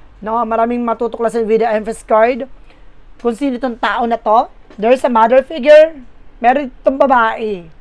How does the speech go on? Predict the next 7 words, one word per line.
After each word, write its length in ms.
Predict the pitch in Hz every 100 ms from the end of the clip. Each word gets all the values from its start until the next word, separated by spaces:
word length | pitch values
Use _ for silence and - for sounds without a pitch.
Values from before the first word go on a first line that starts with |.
| - - - -
No? 160 | 220 254
Na 160 | 247
maaring, 600 | 226 233 - 240 233 240 233
ah, 160 | 226
maaring 800 | 220 220 226 226 226 220 214 214 208 _ - _ - - - - - - - - - - -
buntis 880 | - 214 254 - 285 254 294 359 -
or 160 | 269